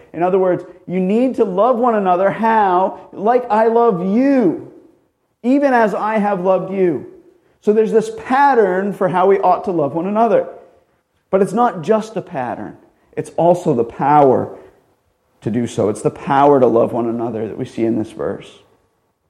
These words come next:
You see, Christ's love for us gives us a new perspective on what love is and a new ability,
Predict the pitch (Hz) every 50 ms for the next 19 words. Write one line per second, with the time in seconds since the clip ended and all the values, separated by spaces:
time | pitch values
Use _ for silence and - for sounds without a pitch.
0 | _ _ - 156 - - 135 131 127 120 - - - _ _ _ _ _ _ _
1 | - 160 143 156 175 - - - 131 131 131 131 135 - - 143 - - 107 104
2 | 107 110 - - - 120 117 113 107 120 117 - 120 120 127 143 139 - 147 123
3 | - - - - 120 110 - - 117 107 104 110 110 110 107 98 - 120 107 104
4 | 101 95 90 101 82 - 113 - - - _ _ _ _ _ _ _ _ _ -
5 | - 131 139 131 143 160 170 156 135 107 101 101 143 139 147 139 135 117 113 104
6 | - -